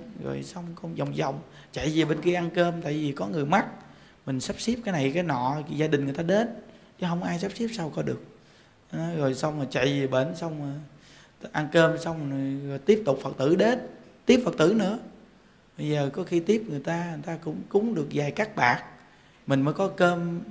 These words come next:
với đậu hũ chút ít. Không? Rồi xong tới mười một giờ bốn mươi lăm, mười một giờ bốn mươi lăm về nằm chút xíu xíu,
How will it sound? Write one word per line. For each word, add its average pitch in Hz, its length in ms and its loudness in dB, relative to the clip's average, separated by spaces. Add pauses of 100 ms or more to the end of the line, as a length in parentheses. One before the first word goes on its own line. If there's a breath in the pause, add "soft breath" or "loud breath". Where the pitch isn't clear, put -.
(100)
với - 100 -8
đậu 151 120 4
hũ 131 320 8 (1160 loud breath)
chút 202 140 0
ít. 220 140 4 (840)
Không? 175 220 -2
Rồi 143 240 6
xong 170 340 -2
tới 196 140 0
mười 143 260 0
một 139 340 2
giờ 139 120 -2
bốn 180 240 0
mươi 185 100 -2
lăm, 185 260 0 (720 soft breath)
mười 139 100 2
một 139 200 4
giờ 156 60 0
bốn 196 220 2
mươi 180 100 -2
lăm 170 260 -2
về 147 500 0
nằm 143 220 -6
chút 190 160 -8
xíu 240 220 -2
xíu, 180 260 -2